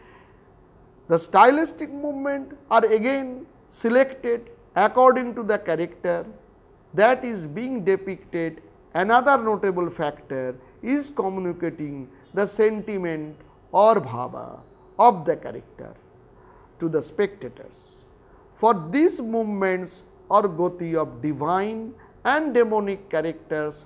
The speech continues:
of Chhau dance has developed. The movement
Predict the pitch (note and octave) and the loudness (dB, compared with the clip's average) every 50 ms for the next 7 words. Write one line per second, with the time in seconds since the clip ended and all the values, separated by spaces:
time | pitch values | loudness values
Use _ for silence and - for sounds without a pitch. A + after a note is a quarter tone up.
0 | - _ _ _ _ - E3+ E3 - - - - G#3 G#3 G#3 F3 E3 D#3+ D#3 D3 | -18 _ _ _ _ -4 -4 -4 -6 -6 -2 0 2 2 2 2 2 2 2 0
1 | D3+ D3 D3 - - - - _ - G3 G#3+ G3 D3+ A#2+ C#3+ C3 A2 B2+ B2 A2 | -2 -6 -12 -16 -20 -20 -20 _ -2 0 0 0 -2 -4 -10 -10 -10 -10 -10 -12
2 | G2 F#2 - - _ _ _ _ _ _ - - _ _ _ _ _ _ _ _ | -12 -14 -16 -20 _ _ _ _ _ _ -20 -20 _ _ _ _ _ _ _ _
3 | _ - - - - - - F3 F#3 F#3 F3+ G#3 B3 C#4+ D4+ D4 C#4+ D4 D4 C#4+ | _ -20 -20 -20 -20 -8 0 2 2 4 6 6 4 4 4 2 0 0 0 -2
4 | C#4 C4+ C4 - - | -4 -8 -12 -14 -18